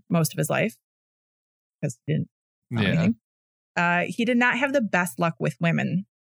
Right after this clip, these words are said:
Speaker 1: At one point, he proposed to his widowed cousin
Speaker 2: Oh, no.
Speaker 1: and actively pursued her, but she refused.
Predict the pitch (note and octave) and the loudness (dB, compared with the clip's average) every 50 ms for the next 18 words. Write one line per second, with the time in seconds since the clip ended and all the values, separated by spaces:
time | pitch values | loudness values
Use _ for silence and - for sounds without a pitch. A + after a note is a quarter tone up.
0 | _ - F3 - F3+ G3 G#3 A3+ - C4+ C4+ A3+ G#3+ A#3+ G3+ - F#3+ F#3 F3 E3+ | _ -2 0 2 2 2 2 2 2 0 0 2 0 0 -2 0 0 2 2 2
1 | F3 F3 E3+ - - E3+ D#3+ E3+ E3 E3 E3+ F3 G3 G3 F#3 F3 - - - G3+ | 2 0 -2 -2 -2 -2 -2 0 0 0 2 2 2 0 0 -2 -6 -6 -2 0
2 | F#3+ F#3 E3+ E3 D3+ D3+ E3 G3 A3 - _ _ _ _ _ _ _ _ _ _ | 0 2 2 0 2 2 2 0 0 -4 _ _ _ _ _ _ _ _ _ _
3 | _ _ _ _ - A2+ A2 F#2+ F2 F2+ F#2 E2+ D#2 E2+ F3+ F3+ E3 - E3+ E3+ | _ _ _ _ -4 -2 -2 0 0 0 0 -2 0 0 0 0 0 0 -2 -2
4 | E3+ - F3+ E3+ F3+ F3 E3+ - E3+ E3 - - F3 E3+ E3+ - D#3+ D#3 D#3 D#3+ | -2 -2 -2 0 0 -2 -2 -2 -4 -6 -2 -2 0 0 0 0 0 0 0 0
5 | E3+ D3+ - D#3+ - - F3+ E3 E3+ G3 A#3 A#3 - F3+ D#3 D3+ D#3 E3 G3+ A#3 | 0 -2 -2 -4 -4 -2 -2 0 0 0 -2 -2 -2 -2 -2 0 0 -2 -2 -4
6 | - | -6